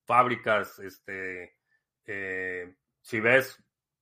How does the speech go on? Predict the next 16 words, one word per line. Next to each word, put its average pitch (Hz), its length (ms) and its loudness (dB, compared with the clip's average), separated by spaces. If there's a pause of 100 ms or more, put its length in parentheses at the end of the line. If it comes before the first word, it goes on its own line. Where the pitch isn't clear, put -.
(280)
muchos 139 580 2
de 120 100 4
los 110 140 -2
productos 117 580 -2
nacionales 110 640 0
en 101 140 -6
México, 117 500 -8 (560)
las 107 240 -2
fábricas 131 420 8
fueron 120 300 2
fundadas 110 640 4
en 98 220 -6
ese 101 180 -6
periodo, 139 300 -2
entre 101 200 -8
mil, 117 460 -6